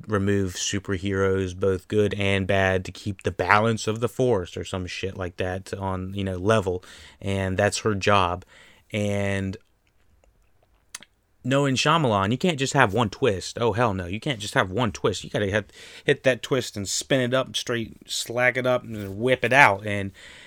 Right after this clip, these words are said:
of course, you gotta have Elijah Price, Mister Glass, have that last hurrah and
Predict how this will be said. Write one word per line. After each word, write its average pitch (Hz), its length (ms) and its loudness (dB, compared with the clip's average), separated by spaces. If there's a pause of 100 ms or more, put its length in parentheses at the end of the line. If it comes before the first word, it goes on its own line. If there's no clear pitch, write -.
(120)
of 113 140 0
course, 156 300 4
you 131 60 -2
gotta 107 220 2
have 98 360 -2 (460)
Elijah 101 380 2
Price, 101 400 0
Mister 101 240 -2
Glass, 92 720 2 (260)
have 98 280 2
that 95 240 0 (140)
last 101 540 -2 (300)
hurrah 104 1200 -2
and 95 460 -4